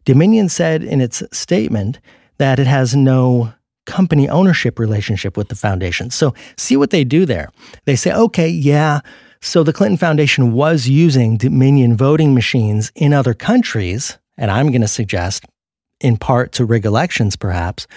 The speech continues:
but leaving that aside, that's not the point here. The point here is that, yeah, the Clinton Foundation did have ties with Smartmatic and Dominion, and they admitted in the article, but then they say,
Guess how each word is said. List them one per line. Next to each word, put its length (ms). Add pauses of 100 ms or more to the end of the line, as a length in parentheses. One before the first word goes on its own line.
(240)
but 140
leaving 320
that 180
aside, 540 (800)
that's 260
not 160
the 80
point 280
here. 160
The 80
point 300
here 280 (380)
is 160
that, 220 (340)
yeah, 280
the 100
Clinton 280
Foundation 520
did 180
have 240
ties 480 (240)
with 120
Smartmatic 720 (240)
and 180
Dominion, 440
and 200
they 140
admitted 340
in 100
the 100
article, 400
but 80
then 120
they 120
say, 380